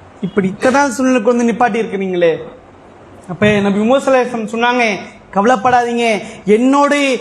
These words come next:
என்னோட இறைவன் இருக்கின்றான், அவன் எனக்கு வழிகாட்டுவான்." அல்லாஹ் கட்டளை என்றான்,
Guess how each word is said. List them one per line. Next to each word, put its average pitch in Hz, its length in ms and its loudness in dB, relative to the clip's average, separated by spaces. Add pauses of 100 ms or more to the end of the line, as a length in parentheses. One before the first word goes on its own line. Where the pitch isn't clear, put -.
(160)
என்னோட 247 160 2
இறைவன் 294 360 2
இருக்கின்றான், 285 600 0 (200)
அவன் 254 260 2
எனக்கு 277 320 0
வழிகாட்டுவான்." 311 800 2 (1120)
அல்லாஹ் 277 320 0
கட்டளை 302 360 0
என்றான், 294 380 0